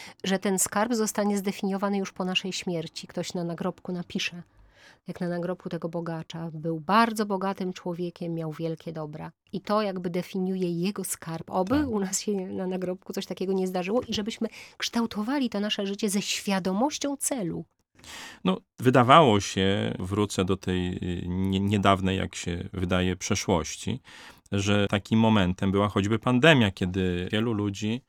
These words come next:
Speaker 2: w jakiś sposób sobie to tłumaczyło, że, no, Pan Bóg, ja przynajmniej takie, takie zdania u siebie w hospicjum w-, od chorych słyszałem, że,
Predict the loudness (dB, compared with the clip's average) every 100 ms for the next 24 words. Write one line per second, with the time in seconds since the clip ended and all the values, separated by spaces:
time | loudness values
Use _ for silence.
0 | _ -6 -4 -6 -6 -10 -10 -8 -4 -4
1 | -4 -4 -2 -2 -2 -2 0 2 2 2
2 | -2 -4 -2 -2 -4 -4 -4 -2 -2 -4
3 | -10 _ -4 -2 -2 -4 -2 -2 2 2
4 | 2 0 -2 -4 -4 -4 -4 0 -2 -2
5 | -4 -6 -6 -6 -4 -4 -6 -8 -10 -6
6 | -4 -4 -6 -10 -10 -4 -2 -2 -6 -6
7 | -8 -6 -6 -6 -6